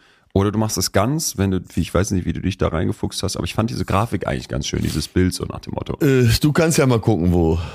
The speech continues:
Speaker 2: wo
Speaker 1: Ja,
Speaker 2: ich
Speaker 1: ja,
Speaker 2: nicht mehr
Speaker 1: ich
Speaker 2: weiter
Speaker 1: melde
Speaker 2: weiß,
Speaker 1: mich,
Speaker 2: ne?
Speaker 1: falls mir was auffällt.
Speaker 2: Ja, die Nummer fünf. Da heißt es jetzt, äh, mit unserem Körper die Gefühle managen.
Speaker 1: Ja.
Speaker 2: Und wer jetzt denkt, äh,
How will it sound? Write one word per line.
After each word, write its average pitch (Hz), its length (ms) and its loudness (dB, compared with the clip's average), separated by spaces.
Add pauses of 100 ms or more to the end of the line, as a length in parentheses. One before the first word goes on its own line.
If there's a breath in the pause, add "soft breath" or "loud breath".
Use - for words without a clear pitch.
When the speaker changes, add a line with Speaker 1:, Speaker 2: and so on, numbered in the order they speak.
Speaker 2:
wo 85 80 2
Speaker 1:
Ja, 147 120 4
Speaker 2:
ich 151 40 4
Speaker 1:
ja, - 100 6
Speaker 2:
nicht - 20 6
mehr 78 80 4
Speaker 1:
ich 67 40 0
Speaker 2:
weiter 80 220 4
Speaker 1:
melde 69 220 0
Speaker 2:
weiß, - 140 -4
Speaker 1:
mich, 82 80 -2
Speaker 2:
ne? 98 100 2
Speaker 1:
falls - 180 -4
mir 60 80 -6
was 57 200 -10
auffällt. - 360 -10 (880 loud breath)
Speaker 2:
Ja, 180 220 2
die 147 120 6
Nummer 135 300 6
fünf. 143 480 2 (220)
Da 113 640 2
heißt 87 320 -2
es 107 180 2
jetzt, - 680 0
äh, 85 220 4
mit 92 240 2
unserem 80 480 2
Körper 113 420 4
die 117 80 4
Gefühle 98 540 2
managen. 62 540 -4 (420)
Speaker 1:
Ja. 78 200 2
Speaker 2:
Und 78 200 -2
wer 85 100 2
jetzt 85 240 0
denkt, 85 300 0 (280)
äh, 71 220 0